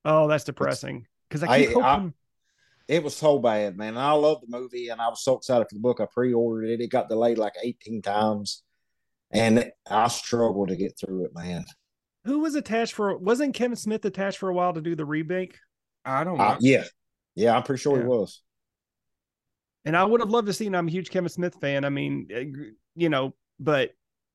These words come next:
Speaker 1: I just wanna see it. <laughs> I wanna see a, I wanna see a Buckeye, because I, that's one of those movies that you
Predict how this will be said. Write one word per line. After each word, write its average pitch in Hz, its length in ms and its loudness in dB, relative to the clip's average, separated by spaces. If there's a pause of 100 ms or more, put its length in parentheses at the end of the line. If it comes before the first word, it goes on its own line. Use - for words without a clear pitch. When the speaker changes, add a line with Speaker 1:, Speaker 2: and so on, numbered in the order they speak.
(320)
Speaker 1:
I 156 240 -2
just 143 180 -8
wanna 151 180 -4
see 143 260 -6
it. - 120 -12 (160)
<laughs> - 600 -12
I 208 100 0
wanna 175 220 2
see 175 160 -2
a, 156 60 0
I 151 180 0
wanna 165 200 -2
see 160 140 -6
a 147 40 -6
Buckeye, 139 540 -4 (460)
because 151 240 -2
I, 135 160 0
that's 165 220 0
one 214 100 0
of 196 60 2
those 175 100 2
movies 170 300 0
that 151 180 -6
you 147 220 -14